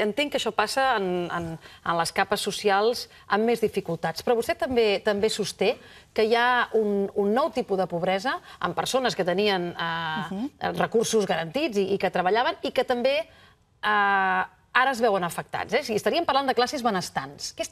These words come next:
Speaker 1: què
Speaker 2: Pues
Speaker 1: està
Speaker 2: sí,
Speaker 1: passant aquí?
Speaker 2: classes mitjanes i classes benestants, que fins ara, eh, hi havia, hi havia una, una, una tranquil·litat, eh, fa-, familiar, pues, perquè tot estava resolt, però, clar, ha començat un atur,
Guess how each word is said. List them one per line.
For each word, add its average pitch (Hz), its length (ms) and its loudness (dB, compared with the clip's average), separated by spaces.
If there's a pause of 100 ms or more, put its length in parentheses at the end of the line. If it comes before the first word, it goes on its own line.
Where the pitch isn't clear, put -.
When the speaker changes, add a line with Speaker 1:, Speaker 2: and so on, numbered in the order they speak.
(100)
Speaker 1:
què - 100 -8
Speaker 2:
Pues 359 140 2
Speaker 1:
està 180 140 0
Speaker 2:
sí, 175 80 0
Speaker 1:
passant 165 180 -2
aquí? 151 240 -10
Speaker 2:
classes 208 320 0
mitjanes 226 320 0
i - 60 -12
classes 196 340 -2
benestants, 220 560 0
que 226 80 2
fins 180 240 -2
ara, 208 220 4 (340)
eh, 202 140 2
hi 190 100 4
havia, 196 380 4 (240)
hi 180 100 4
havia 175 440 4
una, 175 400 0
una, 180 320 0
una 185 180 0
tranquil·litat, 170 720 2 (300)
eh, 185 120 -4
fa-, 175 220 -2
familiar, 180 640 2
pues, 214 160 0
perquè 175 180 0
tot 160 160 -2
estava 165 320 0
resolt, 247 320 -2
però, 175 160 -4
clar, 233 180 0
ha 220 120 -8
començat 196 500 -2
un 202 160 0
atur, 233 240 -4